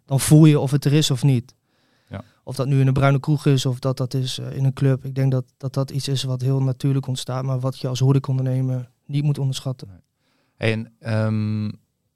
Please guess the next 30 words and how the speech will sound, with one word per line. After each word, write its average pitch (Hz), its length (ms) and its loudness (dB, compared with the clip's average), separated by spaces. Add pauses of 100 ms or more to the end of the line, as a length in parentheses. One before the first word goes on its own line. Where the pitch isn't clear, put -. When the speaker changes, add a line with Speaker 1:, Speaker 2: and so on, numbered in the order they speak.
(240)
Speaker 2:
in, 117 340 -4
je 113 100 -10
bent 110 160 0
nu 104 180 0
een 98 160 -6
aantal 101 220 -4
weken 101 260 -4
open. 117 560 -2
In 107 120 0
hoeverre 120 380 0
laat 113 260 0
je 120 60 -6
je 110 60 0
dan 104 160 0
leiden 107 320 2
door 101 260 -2
wat 98 200 -6
je, 98 340 -4
wat 95 140 -10
er 98 60 -8
op 92 60 -10
de 95 60 -10
socials, 117 520 -4
eh, 87 280 -4 (360)
wordt 101 340 -4
geschreven 107 760 -2
en 98 160 -6
geroepen? 143 460 -6 (440)
Speaker 1:
Leuke 135 300 -10
vraag. 123 380 -6